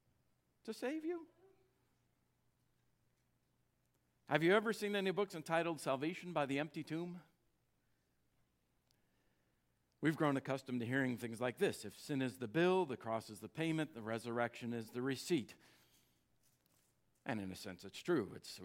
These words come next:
wonderfully true, isn't it? The resurrection is the receipt. In fact, it's many things, even here in First Corinthians fifteen. I mean, the resurrection is, for one, it is evidence, it's proof of certain things, isn't it? It's proof of the existence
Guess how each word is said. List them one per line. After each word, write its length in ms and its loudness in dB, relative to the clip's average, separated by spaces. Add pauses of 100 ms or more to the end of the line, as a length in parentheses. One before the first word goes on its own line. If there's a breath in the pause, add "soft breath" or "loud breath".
(120)
wonderfully 420 -2
true, 280 0
isn't 200 4
it? 120 -4
The 80 -6
resurrection 680 4
is 500 2
the 120 0
receipt. 480 0
In 120 -6
fact, 400 4
it's 160 -2
many 280 10
things, 360 0
even 200 2
here 200 4
in 60 2
First 320 -2
Corinthians 420 0
fifteen. 600 0 (280 loud breath)
I 40 -2
mean, 120 6
the 60 2
resurrection 560 6
is, 100 2
for 220 0
one, 420 6 (260 loud breath)
it 120 2
is 300 4
evidence, 480 8
it's 160 -4
proof 420 4
of 140 0
certain 320 0
things, 360 -2
isn't 220 -2
it? 140 -8 (1800)
It's 220 0 (120)
proof 380 4
of 140 0
the 120 6
existence 920 -2